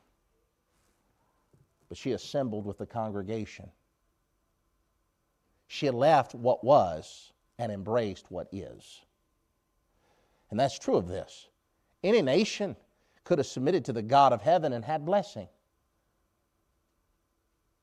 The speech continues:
Yet if they're not, Israel was to separate from them. They, the Israelite nation, was to be holy unto him.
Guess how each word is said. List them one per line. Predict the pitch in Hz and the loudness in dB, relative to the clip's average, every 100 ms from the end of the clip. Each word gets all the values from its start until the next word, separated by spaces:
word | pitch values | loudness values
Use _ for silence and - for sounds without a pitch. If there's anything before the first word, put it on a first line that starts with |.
| _ _ _ _ _ _ _ _ _ - | _ _ _ _ _ _ _ _ _ -2
Yet | 151 | 2
if | 135 | 4
they're | 139 | 2
not, | 143 208 165 123 - - _ _ _ _ _ _ _ _ _ _ _ _ _ - | 6 6 4 0 -10 -20 _ _ _ _ _ _ _ _ _ _ _ _ _ -4
Israel | 131 117 104 | -4 -2 -2
was | 101 | -4
to | - | -8
separate | - 95 87 85 - | -8 -6 -6 -10 -10
from | 85 | -16
them. | 67 - _ _ _ _ _ _ _ _ _ _ _ _ _ _ _ - | -14 -16 _ _ _ _ _ _ _ _ _ _ _ _ _ _ _ 0
They, | 123 165 143 139 175 - _ | 6 8 8 6 2 -6 _
the | 110 123 | -4 -2
Israelite | 131 127 127 131 113 | 2 6 6 6 2
nation, | 139 117 - 151 | -2 -2 -6 -2
was | 120 - | -2 -4
to | 110 | -6
be | 113 | -6
holy | 98 156 165 160 160 | 0 4 4 2 -2
unto | - 135 139 | -4 -8 -6
him. | 117 123 78 | -8 -8 -10